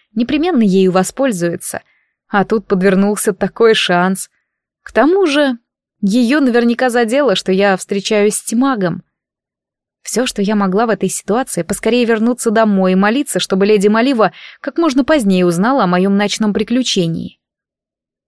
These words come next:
"Если ты догнал меня не ради извинений, то я пойду. Мне ещё надо тайком пробраться домой, пока бабушка не обнаружила, что я сбежала".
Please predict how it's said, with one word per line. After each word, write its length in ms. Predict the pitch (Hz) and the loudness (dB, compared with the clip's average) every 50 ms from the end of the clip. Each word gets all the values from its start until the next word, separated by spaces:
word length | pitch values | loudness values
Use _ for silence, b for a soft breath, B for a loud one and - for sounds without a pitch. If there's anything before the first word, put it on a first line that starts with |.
| _ _ _ _ | _ _ _ _
"Если 320 | - 196 202 - - 226 | -2 0 0 0 0 0
ты 120 | - 247 233 | 0 2 2
догнал 420 | 214 240 247 233 233 233 214 202 | 2 2 4 4 2 2 2 2
меня 260 | 196 202 202 202 196 | 2 2 2 2 2
не 120 | 196 202 208 | 2 2 2
ради 240 | 208 208 190 214 | 2 2 2 2
извинений, 480 | 220 196 202 233 247 285 302 254 208 190 | 2 2 2 0 0 0 0 0 -2 0
то 100 | 190 208 | 0 0
я 140 | 208 220 208 | 0 0 0
пойду. 380 | - 233 226 196 180 165 147 b b b b b b b b b | 0 0 2 2 2 0 -2 b b b b b b b b b
Мне 240 | 214 226 226 240 233 | -2 0 2 2 2
ещё 220 | 220 - 247 240 | 2 2 2 2
надо 400 | 226 226 226 202 214 214 208 202 | 2 2 2 2 2 2 2 2
тайком 500 | - 220 220 202 - - 262 247 220 190 | 2 0 -2 0 0 0 0 0 0 -2
пробраться 640 | - _ 190 208 208 190 208 220 - 202 - - 190 | -4 _ -2 0 0 2 2 2 2 2 0 -2 0
домой, 340 | 180 202 202 226 269 254 196 | 0 2 2 2 2 0 0
пока 260 | - 170 - 202 196 | -2 -4 -2 -2 -2
бабушка 420 | 185 240 240 202 196 - - - | 0 0 0 0 -2 -2 -2 -2
не 120 | 180 180 180 | 0 0 0
обнаружила, 600 | 175 180 196 220 233 269 269 220 202 175 170 170 | 2 2 2 2 2 0 0 0 0 0 -2 -2
что 180 | - - 233 | -4 -2 -2
я 140 | 226 220 208 | 0 2 0
сбежала". 540 | 196 196 247 233 208 190 165 156 - - | 0 0 0 0 2 0 0 0 -4 -8